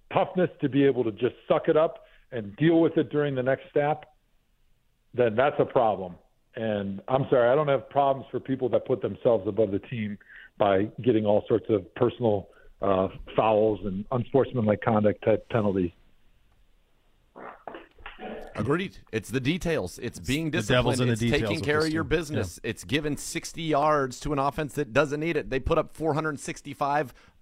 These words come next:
Speaker 2: on their own.
Speaker 3: Mm-hmm.
Speaker 2: We don't need to give them any sixty-five for free or sixty for free. Yeah. It, we got, the theme here is we must clean it up. We must be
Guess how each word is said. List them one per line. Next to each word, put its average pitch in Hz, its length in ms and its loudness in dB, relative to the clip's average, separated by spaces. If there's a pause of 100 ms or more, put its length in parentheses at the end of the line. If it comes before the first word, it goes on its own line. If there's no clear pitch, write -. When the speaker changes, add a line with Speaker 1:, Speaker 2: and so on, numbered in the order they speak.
Speaker 2:
on 170 220 6
their 190 200 0
own. 196 400 0
Speaker 3:
Mm-hmm. 135 260 -2 (400)
Speaker 2:
We 135 120 -2
don't 170 140 4
need 175 100 0
to 165 80 -2
give 165 120 0
them 165 60 -2
any 151 140 -4
sixty-five - 680 -4
for 139 140 -8
free 139 240 -2
or 123 100 0
sixty - 360 -8
for 113 160 -10
free. 104 340 -6 (1040)
Yeah. 120 280 2 (1080)
It, - 240 -10
we 120 120 -6
got, 135 300 -6 (760)
the 113 180 -8
theme 202 600 -2
here 120 420 -2
is 82 380 -16 (360)
we 127 200 -2
must 135 420 -2
clean 147 380 -4
it 127 120 2
up. 95 380 -2 (140)
We 117 160 0
must 127 420 -2
be 117 380 -2